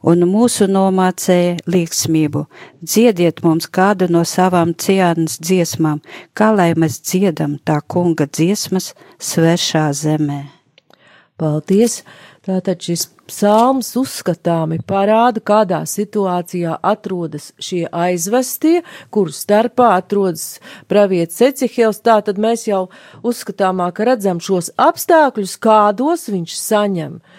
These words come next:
Speaker 2: savu vīziju. Un Jāņa evaņģēlijā seši trīsdesmit astoņi Jēzus jau runā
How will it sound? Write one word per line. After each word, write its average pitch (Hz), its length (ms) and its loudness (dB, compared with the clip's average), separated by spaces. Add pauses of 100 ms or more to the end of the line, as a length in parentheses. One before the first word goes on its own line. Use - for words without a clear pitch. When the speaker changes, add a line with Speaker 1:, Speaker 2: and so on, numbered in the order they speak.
Speaker 2:
savu 214 580 -2 (160)
vīziju. 196 880 -2 (1200)
Un 330 340 4
Jāņa 302 460 4
evaņģēlijā 269 680 2
seši 294 540 0
trīsdesmit 262 640 -2
astoņi 175 840 -2 (840)
Jēzus 320 720 0 (680)
jau 269 200 4
runā 285 400 0